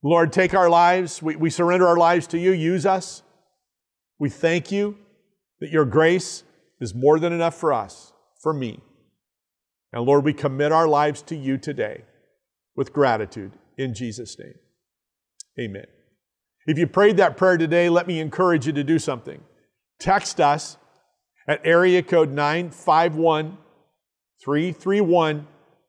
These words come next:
five one six seven. And you can also use that same, that same text to text in a prayer request. We're here to pray with you and believing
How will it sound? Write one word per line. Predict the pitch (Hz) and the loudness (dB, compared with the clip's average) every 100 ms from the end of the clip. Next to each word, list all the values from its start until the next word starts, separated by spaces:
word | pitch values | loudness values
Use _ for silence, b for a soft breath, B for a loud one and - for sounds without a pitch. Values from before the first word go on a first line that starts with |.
| _ - | _ -2
five | 147 156 147 | 2 2 0
one | 151 156 151 147 - | 0 0 0 -6 -16
six | - - 156 - | -16 -10 -10 -10
seven. | - 160 135 110 - _ _ _ _ _ _ _ _ _ _ _ - | -8 -6 -6 -6 -14 _ _ _ _ _ _ _ _ _ _ _ -4
And | 175 175 | 0 0
you | 165 | 0
can | 180 | 2
also | 180 185 180 | 2 2 0
use | 165 151 | 0 -2
that | 165 117 | -2 -4
same, | - 170 196 196 b b b - | -6 -4 -4 -6 b b b -6
that | 143 - | -6 -6
same | - 175 196 220 | -6 -4 -2 -4
text | 170 156 - - _ _ _ _ _ _ | -2 -2 -4 -16 _ _ _ _ _ _
to | 131 | -8
text | - 151 - | -4 -6 -6
in | 147 | -8
a | 139 | -4
prayer | 139 120 | -2 -2
request. | 113 - - - - | -4 -10 -12 -12 -8
We're | 123 | -4
here | 151 175 | 2 2
to | 180 | 2
pray | - 190 | 2 4
with | 196 160 | 4 2
you | 202 196 | 0 -2
and | 127 | 0
believing | 147 180 220 170 156 | 2 4 4 0 -4